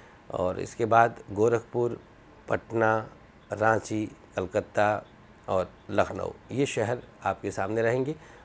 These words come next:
अपॉइंटमेंट धुआंधार चल रहा है, अहमदाबाद, जयपुर और सूरत और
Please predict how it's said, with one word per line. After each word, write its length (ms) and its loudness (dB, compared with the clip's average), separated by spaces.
अपॉइंटमेंट 520 4
धुआंधार 440 4
चल 180 0
रहा 160 4
है, 100 2
अहमदाबाद, 640 4
जयपुर 580 2
और 260 2
सूरत 560 4
और 320 4